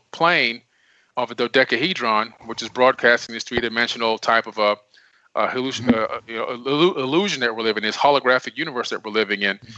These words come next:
Speaker 1: But we are living in a creation, and all the data, down to the micro, are, are all part of the whole, and everything is being broadcast in from,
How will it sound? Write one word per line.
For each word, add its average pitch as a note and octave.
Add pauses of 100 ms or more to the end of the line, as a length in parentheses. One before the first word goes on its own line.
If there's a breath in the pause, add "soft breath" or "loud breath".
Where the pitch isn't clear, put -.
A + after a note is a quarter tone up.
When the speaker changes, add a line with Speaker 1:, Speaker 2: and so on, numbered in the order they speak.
(180 loud breath)
Speaker 1:
But B2
we C3
are F#3
living F3+
in D#3+
a D3
creation, A#2+ (400)
and B2
all F3+
the F#3
data, C#3+ (300)
down D#3+
to -
the C3+
micro, B2 (340)
are, B2 (100)
are C3+
all E3
part D3
of B2
the B2
whole, B2+
and A#2+
everything D3+
is B2
being B2+
broadcast B2
in A#2+
from, A2+